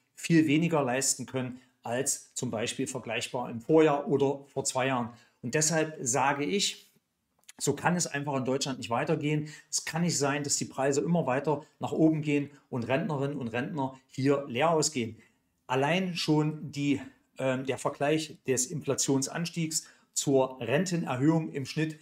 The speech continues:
bei fünf Komma noch was Prozent. Ich habe West und Ost mal zusammengefasst zum ersten siebten zwanzig dreiundzwanzig, äh, zeigt uns,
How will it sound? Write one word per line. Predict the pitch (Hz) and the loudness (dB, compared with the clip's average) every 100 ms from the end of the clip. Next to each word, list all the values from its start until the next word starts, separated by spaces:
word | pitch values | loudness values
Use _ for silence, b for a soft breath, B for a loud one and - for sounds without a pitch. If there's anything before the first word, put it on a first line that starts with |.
| B - | B -2
bei | 127 | -2
fünf | 131 165 165 | 0 -2 -2
Komma | 160 143 139 - 220 | -4 0 -2 -2 -4
noch | 143 151 | -4 0
was | 147 - | -2 -2
Prozent. | - 120 - 175 170 B B | -4 -2 2 2 0 B B
Ich | - | -6
habe | 139 143 - | -2 -4 0
West | 139 143 170 | 2 2 0
und | |
Ost | 147 147 - | -2 0 2
mal | 139 | 0
zusammengefasst | 131 117 156 165 160 151 | -2 -2 -2 -2 -2 0
zum | - | 0
ersten | 143 147 - | -2 -2 -2
siebten | 123 143 135 | -2 -6 -4
zwanzig | 131 127 - | -4 -4 -6
dreiundzwanzig, | 131 123 123 117 117 b b b b b b b - | -6 -4 -4 -4 -6 b b b b b b b -2
äh, | 143 135 - | 0 0 0
zeigt | - 147 160 - | 0 2 0 0
uns, | 147 135 - | 0 0 -4